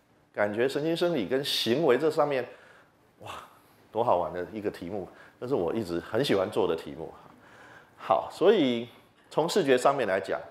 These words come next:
我们都有眼睛，但我不用再问，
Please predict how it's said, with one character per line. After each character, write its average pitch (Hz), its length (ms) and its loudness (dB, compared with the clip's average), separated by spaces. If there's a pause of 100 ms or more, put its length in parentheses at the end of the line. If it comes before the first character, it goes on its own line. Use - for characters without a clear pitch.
(880)
我 104 60 -14
们 101 100 -10
都 127 120 -4
有 107 120 2
眼 92 220 -4
睛， 90 220 -10 (840)
但 113 100 -2
我 80 100 0
不 87 100 0
用 113 180 2
再 107 140 4
问， 104 200 -2